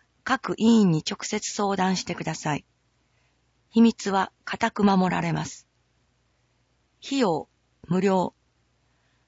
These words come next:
人権擁護委員の日に、特設相談所を開設。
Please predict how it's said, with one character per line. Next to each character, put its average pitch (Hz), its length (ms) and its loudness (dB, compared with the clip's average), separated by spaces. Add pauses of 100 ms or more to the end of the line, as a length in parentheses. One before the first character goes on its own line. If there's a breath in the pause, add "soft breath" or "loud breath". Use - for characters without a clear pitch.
(100)
人 277 280 6
権 254 280 6
擁 240 200 4
護 220 160 2
委 - 80 -6
員 208 340 6
の 160 80 0
日 170 200 -2
に、 151 240 0 (580)
特 - 220 -8
設 - 260 -4
相 233 220 -2
談 220 240 2
所 175 220 -4
を 135 40 -10
開 160 260 -8
設。 - 460 -10